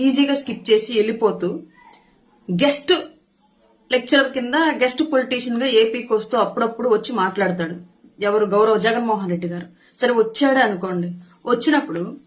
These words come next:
రాజకీయంగా మాట్లాడొచ్చు, దాన్ని మేము ఎవరం కాదనం. ఎందుకంటే అతను విపక్షానికి నేతగా ఉన్నాడు,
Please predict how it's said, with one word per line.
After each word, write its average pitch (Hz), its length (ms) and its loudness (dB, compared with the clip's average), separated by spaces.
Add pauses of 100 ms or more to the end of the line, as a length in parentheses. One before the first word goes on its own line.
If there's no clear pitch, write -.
(240)
రాజకీయంగా 302 680 2
మాట్లాడొచ్చు, 208 640 -4 (440)
దాన్ని 220 200 0
మేము 202 160 -2
ఎవరం 220 260 -2
కాదనం. 180 420 -4 (160)
ఎందుకంటే 226 380 -2
అతను 214 200 -4
విపక్షానికి 220 600 -4
నేతగా 196 420 -2
ఉన్నాడు, 180 380 0